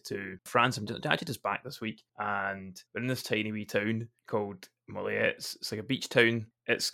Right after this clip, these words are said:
I can use the Happy Cow app, and it instantly just brings up every vegetarian option of every restaurant in the area. And it's like, that's unbelievable,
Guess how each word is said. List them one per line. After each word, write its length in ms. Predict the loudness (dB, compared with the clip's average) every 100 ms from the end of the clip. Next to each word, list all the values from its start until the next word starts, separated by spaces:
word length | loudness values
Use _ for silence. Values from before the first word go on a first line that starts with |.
| -4
I 40 | -2
can 120 | 2
use 140 | 2 2
the 80 |
Happy 300 | 4 4 4
Cow 260 | 0 4 6
app, 300 | 4 2 -6 -6
and 100 | -2
it 120 | 0
instantly 260 | 0 -2 -2
just 100 | 2
brings 180 | 4 4
up 100 | 2
every 400 | 2 4 4 0 2
vegetarian 600 | 2 4 2 4 4 4
option 520 | 2 0 -2 -4 -6 -4
of 160 | 2 2
every 260 | 4 4
restaurant 400 | 6 6 6 4
in 60 | 4
the 120 | 4
area. 260 | 6 6 4 _ _ -4
And 80 |
it's 60 | 2
like, 160 | 2 4
that's 180 | 4 4 4 6
unbelievable, 720 | 6 6 2 2 2 0